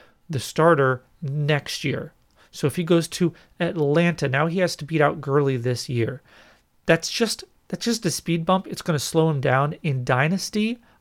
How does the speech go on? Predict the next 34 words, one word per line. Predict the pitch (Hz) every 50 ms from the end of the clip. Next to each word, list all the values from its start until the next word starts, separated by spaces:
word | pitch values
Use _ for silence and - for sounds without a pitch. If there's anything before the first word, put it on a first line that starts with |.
| _ _ -
I | 156 156
don't | 151 147 147 -
care. | - - 139 127 - 147 - _ _ _ _ _ _
I'm | - 160 135
still | 127 - - - 151 139 135
taking | - - 143 139 - 143 131 123
him | 127 127 127 123 113
there. | 113 123 139 170 214 247 233 - _ _ _ _ _ _ _ _ _ _ _ _ _ _ _ _ _
Then, | 165 131 143 147 147 151 147 147 160 - - _ -
I | 180
mean, | 139 143 156 147
that's | 143 165 165 170 - 185
like | 165 165 -
getting | 170 156 151 139 127
Chubb. | - - - 147 117 110 117 - - - _ _ _ _ _ -
And | 147 143 -
I | 185 156 143 170
would | 151 147 143
still | - - - 180
expect | 165 - - - - 165 - -
him | 151 143 143
to | 143 127
do | 123 147 143 143
well | 131 131 131 131 131 131 127 - _ _ _ _ - _ _ _ _ _ _ _ _ _ _ _ _ _ _ _ _ _ _ _ _ -
i-, | 180
in | 175 - 294 302 269 190 170 147
the | 143 135
first | - - 175 165 165 - -
season. | 190 190 196 180 123 120 113 117 139 151 - _ _ _ _ _ _ _ _ _ _ _ _ _ _ _ _ _ _ _
Hopefully | - 165 165 - 160 160 160
he | 151
gets | 160 156 - -
the | 156 147
opportunity. | 135 127 - 135 - - 175 170 156 123 113 120 127 151